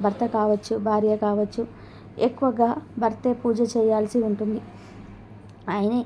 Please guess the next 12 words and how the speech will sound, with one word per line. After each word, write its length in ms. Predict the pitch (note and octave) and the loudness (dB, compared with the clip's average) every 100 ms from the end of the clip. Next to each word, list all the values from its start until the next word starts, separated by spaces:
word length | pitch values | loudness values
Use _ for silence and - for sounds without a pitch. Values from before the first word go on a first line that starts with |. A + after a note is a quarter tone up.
| A3 | 0
ఇంటి 240 | G#3+ A#3+ | 0 2
యజమాని 440 | G#3+ G#3 G#3+ G#3+ G#3 | 2 2 2 2 2
కాబట్టి 380 | G#3 G3+ G3+ G#3+ - | 4 2 0 -4 -2
భార్యాభర్తలు 600 | G#3 G#3 A3+ A3 G#3 G#3+ G#3 | 2 2 4 2 2 0 0
కలిసిన 340 | G3+ G3+ A3 | -2 -2 -4
తర్వాత 400 | G#3 G3+ A3 A3 A3 A#3+ - - - - - | -2 -2 -2 -2 -2 -2 -6 -18 -20 -18 -4
నెక్స్ట్ 340 | A#3+ A#3 - B3+ | 0 0 -2 0
డే 140 | A#3 - - - | 0 0 -12 -6
పూజ 240 | A#3 A#3 | -2 2
చేయాలి 480 | A#3+ A#3 A3 A3 A3 A3 | 2 4 2 2 2 2
అంటే 260 | G#3 G#3 A3+ B3+ - - | 2 0 0 -2 -8 -6
తప్పకుండా 540 | - G#3 A#3 A3+ G#3 | -2 0 0 2 0